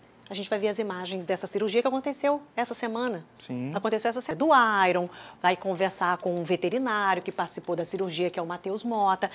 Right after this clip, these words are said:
Speaker 1: A gente tentou falar com a Paola Oliveira, pra ela gravar com a gente.
Speaker 2: Uhum.
Speaker 1: Mas a gente tá em tratativas ainda, não sei se vai rolar.
Speaker 2: Vamos ver,
Speaker 1: Mas
Speaker 2: né?
Speaker 1: a reportagem vai rolar amanhã no sábado.
Speaker 2: Sim.
Speaker 1: Itaperuna,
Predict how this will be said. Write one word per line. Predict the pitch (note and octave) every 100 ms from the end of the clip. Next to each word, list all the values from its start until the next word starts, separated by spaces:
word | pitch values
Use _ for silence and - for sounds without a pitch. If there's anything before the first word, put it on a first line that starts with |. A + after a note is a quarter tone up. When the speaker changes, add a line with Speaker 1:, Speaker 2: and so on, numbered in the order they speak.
| - - -
Speaker 1:
A | -
gente | A#3+ C#4+ -
tentou | D4+ A#3+ C#4+ D4+
falar | C4 A3+ A#3
com | A#3+
a |
Paola | A3+ A#3 G#3+ A3
Oliveira, | G#3+ E3 E3+ F#3 E3+ D#3 - -
pra | F#3
ela | F3
gravar | F3+ F3 F3+
com | F3
a | G3+
gente. | F#3 E3 D3+ C3 A#2+
Speaker 2:
Uhum. | A2 C#3 G3 - -
Speaker 1:
Mas | F#3 F#3
a |
gente | G3 G3+
tá | G#3+
em | G3+
tratativas | G#3 G3 F#3+ - F#3+ F3 F3
ainda, | E3+ E3 G3 G#3
não | G3+
sei | - G3
se | G#3+
vai | G3
rolar. | G#3+ C#4 G3+ D#3+ -
Speaker 2:
Vamos | A2 F3
ver, |
Speaker 1:
Mas | F3+ F#3+
Speaker 2:
né? | G3+
Speaker 1:
a |
reportagem | G#3+ A#3+ - A3 A3+ D4
vai | E4
rolar | F4 F#4 F#4+
amanhã | G4 F#4+
no | G#4+
sábado. | F#4+ B3 E3+ D#3+
Speaker 2:
Sim. | D#3
Speaker 1:
Itaperuna, | G3+ G3+ A#3+ C#4+ F#3+